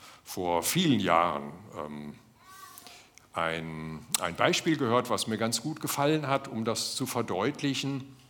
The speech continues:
dass das eigentlich nicht nötig ist, dann jetzt irgendwie so, so, so, so quasi im Kaffeesatz zu lesen, was Gott denn jetzt von mir will, und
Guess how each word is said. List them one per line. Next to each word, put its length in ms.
dass 200
das 300
eigentlich 520
nicht 320
nötig 520
ist, 340
dann 160
jetzt 280
irgendwie 560
so, 360
so, 360
so, 300
so 280
quasi 360
im 180
Kaffeesatz 840
zu 100
lesen, 580
was 300
Gott 260
denn 140
jetzt 240
von 240
mir 220
will, 320
und 220